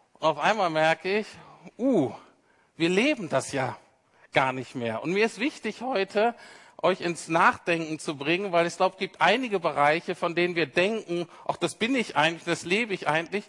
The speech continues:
Aber das Leben und die, unsere Lebensumstände haben sich in den letzten Jahren so verändert, schleichend, vielleicht auch die gesellschaftliche Kontext, dass man gar nicht merkt, dass sich grundsätzlich etwas verändert hat.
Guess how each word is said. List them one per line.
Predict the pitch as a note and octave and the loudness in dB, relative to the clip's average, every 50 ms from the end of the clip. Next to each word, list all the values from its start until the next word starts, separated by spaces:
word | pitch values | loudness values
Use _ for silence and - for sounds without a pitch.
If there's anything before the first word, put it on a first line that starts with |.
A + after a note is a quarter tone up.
| - - - - - | -14 -20 -16 -4 0
Aber | - F3 F3+ | 0 2 2
das | F3+ F#3 F3 - - | 2 0 0 -2 -2
Leben | - F3 F#3+ A3 C#4 D4+ C#4+ A#3 C4+ B3+ C4+ G#3 B3 C4 - - _ - - - _ - | -2 0 0 2 2 0 -2 -2 -4 -4 -4 -4 -4 -6 -8 -12 _ -20 -20 -20 _ -8
und | - E3 E3+ - | -6 -6 -4 -2
die, | F3 F#3 F#3 F3+ E3+ - - - - | 0 0 2 0 0 -4 -8 -16 -10
unsere | - F3 E3+ F3 F3 | -6 -2 0 2 4
Lebensumstände | F3+ G3 A3+ C4+ B3+ A#3+ - F3 F#3 F3+ - - F3+ F3 F3 F3+ | 4 4 2 2 -2 -4 -4 -4 -4 -4 -2 -2 -2 0 2 2
haben | F#3 G3 | 0 0
sich | F#3+ G3 - | -2 -6 -4
in | F#3+ F#3+ | -2 0
den | F#3+ F#3 | 0 2
letzten | G3 G#3+ - - - F#3+ | 2 2 0 0 -6 -2
Jahren | F#3 F#3 F#3 F#3 F3+ | 0 2 2 2 2
so | E3 G3 B3 C#4 | 0 0 -2 -2
verändert, | - - - - - F#3 A3 C#4 D4 C4 E4 C#4 F3+ G3 A#3 - - - - _ - | -2 -2 -2 0 2 2 2 2 2 0 0 2 2 2 0 0 -4 -20 -20 _ -16
schleichend, | - - - - E3+ E3+ F#3 G#3+ A#3 A3+ - F#3 F3+ | -12 -6 2 4 6 6 6 4 0 -4 -6 -10 -8
vielleicht | - F3+ E3+ D#3+ E3+ | -6 -4 -2 -2 -2
auch | E3+ | -2
die | - - | -4 -4
gesellschaftliche | D#3 D#3+ C#3+ D#3 D#3 D#3+ C#3 - - E3+ - - E3+ E3 - E3 | -8 -2 2 4 4 4 4 0 -4 -8 -8 -8 -10 -8 -8 -8
Kontext, | - - E3+ E3+ F3 E3 - D3+ E3 - - - - - - | -6 -2 -2 -2 -2 0 0 0 0 -2 -6 -20 -18 -12 -8
dass | F3+ - - | -8 -6 -2
man | F3 E3 D#3 | -2 0 2
gar | D#3+ D#3+ F#3 | 2 4 4
nicht | G#3 G#3 F#3 C#3 - | 2 -2 -4 -8 -4
merkt, | D#3+ E3 E3 E3 D3+ C#3+ E3 G#3+ - - - - - - _ _ _ _ _ _ _ _ _ - | 0 2 2 4 4 4 2 2 0 -2 -18 -20 -20 -20 _ _ _ _ _ _ _ _ _ -4
dass | E3 E3 - | -4 -2 -2
sich | F#3 F3 - - _ _ _ _ _ _ _ - | -2 -4 -4 -8 _ _ _ _ _ _ _ -8
grundsätzlich | - - C4 D4 C4+ - - C#3+ C3+ - - D#3 - | -2 0 0 0 0 0 0 0 0 -2 -6 -6 -4
etwas | D3 D#3 - - E3 - - | -4 -4 -4 -4 -6 -6 -4
verändert | - D3+ C#3 E3+ F3 E3 D#3+ C#3+ - | -4 -4 -2 -2 0 2 0 0 0
hat. | D3+ B2 A2+ - - | 0 -4 -4 -4 -10